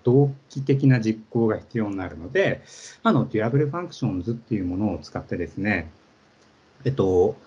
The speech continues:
まあ、あの、Azure Functionsを、まあ、制御する、順番を制御するっていうような、ま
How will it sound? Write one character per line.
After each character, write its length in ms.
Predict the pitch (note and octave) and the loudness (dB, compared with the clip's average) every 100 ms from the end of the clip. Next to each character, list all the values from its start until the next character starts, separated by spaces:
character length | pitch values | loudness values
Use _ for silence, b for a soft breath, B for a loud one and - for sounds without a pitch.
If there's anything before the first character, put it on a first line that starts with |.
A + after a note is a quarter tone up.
| - | 0
ま 80 | |
あ、 40 | E3 | 2
あ 20 | |
の、 160 | G2+ F#2 | 2 0
Azure 320 | A2 A#2 A2+ | 0 0 0
Functions 560 | A2+ A2 - F#2 F2 A#2 | -2 -4 -4 -8 0 4
を、 300 | D#3+ - - _ - | 4 2 -4 _ -8
ま 80 | - | -6
あ、 20 | |
制 200 | - D3+ | 0 0
御 40 | G#2+ | 0
す 120 | F2+ | -6
る、 80 | E2+ | 2
順 260 | B2+ E3+ | 4 4
番 260 | F3 E3+ E3 | 2 -2 -4
を 60 | |
制 220 | C#3 E3+ A#2 | -4 -2 -2
御 120 | - | -4
す 120 | - | -6
る 60 | A2 | -8
っ 40 | |
て 220 | - - | -8 -8
い 160 | F2+ F2 | -6 -6
う 40 | |
よ 220 | F2 E2 | -6 -6
う 40 | G2 | -4
な、 260 | E3+ D3 - B B B | 0 0 -2 B B B
ま 320 | A3 A2 - | 2 2 -2